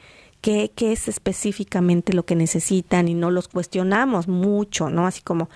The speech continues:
eh, ¿por qué quieres salir de, no sé, con ese amigo, con esta amiga? Eh, ¿qué, qué es lo que realmente necesitas? O, o qué, qué es lo que realmente te mueve a hacer tal cosa, ¿no?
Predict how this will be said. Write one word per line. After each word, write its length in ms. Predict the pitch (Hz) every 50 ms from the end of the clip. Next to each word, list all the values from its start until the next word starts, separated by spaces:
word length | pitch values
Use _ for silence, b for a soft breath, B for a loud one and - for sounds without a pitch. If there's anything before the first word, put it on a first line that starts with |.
| B B B B B B B
eh, 200 | - 175 165 165
¿por 240 | - - 190 190 -
qué 140 | - 277
quieres 280 | - - 302 285 285 -
salir 360 | - 226 208 202 208 202 196
de, 500 | 190 190 196 196 185 175 - - - - 175
no 120 | 180 180
sé, 520 | 175 - 196 180 170 - - - - - - _ _ _ 240 -
con 160 | - 175 175
ese 200 | 175 165 - 185
amigo, 360 | 165 170 185 202 202 185 165
con 140 | - 170 165
esta 160 | 165 - 175
amiga? 520 | 170 180 180 180 180 170 180 165 160 156 - B B B B B B B
Eh, 220 | - 170 165 160 -
¿qué, 180 | - 220 220 220
qué 180 | 214 - 240
es 40 | 240
lo 140 | 254 262 254
que 100 | - 240
realmente 400 | 220 214 214 208 208 202 - 208
necesitas? 920 | 196 185 - 180 165 - - - 202 196 - _ - 185 170 185 185 -
O, 220 | - - - - B B B B B B B B
o 140 | - -
qué, 360 | - - 196 196 196 - - _ _
qué 200 | - - 208 214
es 140 | 226 220 -
lo 140 | 233 233 208
que 160 | - 208 202
realmente 760 | 185 185 196 196 202 202 202 202 202 202 202 196 196 - 196
te 180 | - - 185
mueve 720 | 175 175 175 180 175 185 185 196 208 214 226 214 214 208 -
a 80 | - 160
hacer 280 | 147 - 190 180 175
tal 320 | 165 - - 170 165 165 -
cosa, 500 | - - 170 165 165 - - 170 165 180
¿no? 360 | 180 - - - - 220 -